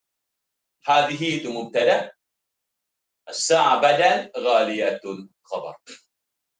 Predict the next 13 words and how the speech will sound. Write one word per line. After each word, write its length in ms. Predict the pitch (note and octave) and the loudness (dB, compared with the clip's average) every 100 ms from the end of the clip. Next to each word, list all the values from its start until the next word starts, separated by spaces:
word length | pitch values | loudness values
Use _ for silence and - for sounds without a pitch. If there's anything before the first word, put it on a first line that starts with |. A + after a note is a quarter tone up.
| _ _ _ _ _ - | _ _ _ _ _ -10
Jadi, 160 | B2+ | -4
kalau 160 | F3+ E3+ | 0 0
saya 160 | F3 D3+ | 0 -4
nak 80 | |
ringkaskan 400 | E3+ E3+ F#3 F#3 F3+ | -4 0 -2 0 -2
ayat, 320 | F3+ A3 A3+ - - _ _ _ _ _ _ _ _ _ _ | 0 0 -2 -6 -20 _ _ _ _ _ _ _ _ _ _
bagi 240 | - A#2 C#3 | -6 -2 0
orang 240 | C#3 C#3+ | 0 0
yang 80 | C#3 | 2
baru 240 | C3+ C3+ | 2 2
belajar 320 | C3+ C3+ C#3+ C3+ | 2 2 4 2
bahasa 320 | B2 C#3 C#3 | 0 0 2
Arab, 180 | - | 2